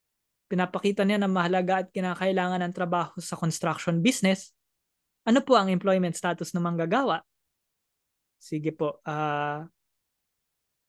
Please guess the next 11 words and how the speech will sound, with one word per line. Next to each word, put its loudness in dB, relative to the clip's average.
employment 2
status, -2
hindi 2
siya 0
project. 0
So, -4
ang -2
natitira 0
na -2
lang, -2
regular, 0